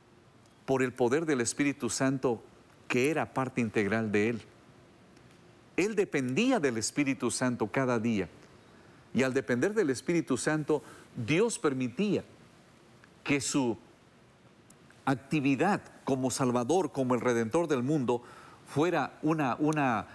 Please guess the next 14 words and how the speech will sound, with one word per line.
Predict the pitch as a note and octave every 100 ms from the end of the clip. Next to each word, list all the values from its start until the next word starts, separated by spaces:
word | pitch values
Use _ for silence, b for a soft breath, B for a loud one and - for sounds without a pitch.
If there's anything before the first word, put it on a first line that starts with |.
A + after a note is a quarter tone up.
| B -
no | D#3
solamente | F3+ F3+ C#3 D#3 D#3 F3+
una | F#3 D#3+
realidad, | B2 A#2+ A2+ A2 E3+ D#3+
pero | C#3 B2
era | D#3+
una, | E3+ C#3 B B -
una | E3 F3
fortaleza, | D3 C3+ - A#2 E3+ -
un | D3 B2+ C#3+
ánimo | G3 F3+ B2
para | B2+ A#2
la | A2+
gente | A2 - F3+ C#3 A2